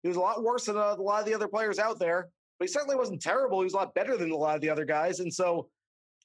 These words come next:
only because he's Tiger Woods is, are we talking about him. There's no other reason to be talking about a guy who finishes in thirty-seventh place, fortieth place, yeah, just kinda, like, middle of the pack, which is, I, I think the greatest takeaway from this is the,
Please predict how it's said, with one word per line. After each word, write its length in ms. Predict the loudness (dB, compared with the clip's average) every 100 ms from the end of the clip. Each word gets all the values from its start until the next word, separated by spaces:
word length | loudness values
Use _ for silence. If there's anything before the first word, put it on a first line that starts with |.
| _
only 260 | -2 0 -2
because 300 | -2 -2 -2
he's 160 | -6
Tiger 360 | -2 -2 0 0
Woods 320 | 0 0 -2
is, 280 | -6 -6 -10 -4
are 120 | -2
we 100 | -2
talking 380 | -2 -2 0 -2
about 300 | -2 -2 -2
him. 260 | -4 -4 -10 _ _ _ _ _ _ _ _ _
There's 180 | -4 -4
no 280 | -4 -2 2
other 200 | 2 2
reason 280 | 0 -2 -4
to 60 |
be 120 | -6 -10 -2
talking 260 | -2 0
about 160 | -2 -2
a 60 | 0
guy 160 | 0
who 40 | 0
finishes 380 | -2 -4 -4
in 140 | -6 -6
thirty-seventh 640 | -4 -4 -2 -4 -4 -4
place, 280 | -4 -2 -4
fortieth 440 | -6 -4 -2 -4
place, 460 | -4 -4 -4 -8 -12 _ _ -6
yeah, 160 | -6
just 240 | -4 -6 -2
kinda, 180 | -2
like, 160 | -2 -4
middle 300 | -2 0 0
of 40 |
the 80 | 0
pack, 360 | 0 0 0 -4 -12 _ _ _ _ _ _ _ _
which 260 | -6 -4 0
is, 320 | 0 0 -2
I, 300 | -2 -4 -2
I 40 | -6 -2
think 180 | -4 -2
the 60 |
greatest 360 | -4 -4 -4 -2
takeaway 380 | -2 0 -2 0
from 220 | -2 0
this 180 | -2 -2
is 200 | -6
the, 100 | -4